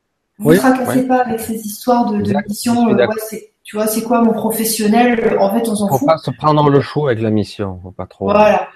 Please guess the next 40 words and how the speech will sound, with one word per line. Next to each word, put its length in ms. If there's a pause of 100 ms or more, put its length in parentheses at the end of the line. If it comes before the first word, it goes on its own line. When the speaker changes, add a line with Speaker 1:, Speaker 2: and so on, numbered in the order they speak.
Speaker 1:
faut 80
pas 140
se 80
prendre 220
le 80
chou, 280
Speaker 2:
Il 60
faut, 140
Speaker 1:
faut 60
vraiment 140 (320)
Speaker 2:
faut 80
faire 220
ce 60
qu'on 100
a 240
à 20 (140)
faire. 340 (440)
Et 80
parfois, 400
Speaker 1:
Ouais. 60
Speaker 2:
il 40
suffit 340
juste 440
d'être 380
là. 240 (1080)
C'est, 280
c'est 160
très 140
difficile 420
d'entendre 560
ça. 240 (640)
Et 40
parfois, 720
moi, 220
surtout 400 (140)
pour 140
un 60
bavard 420
comme 160
moi, 320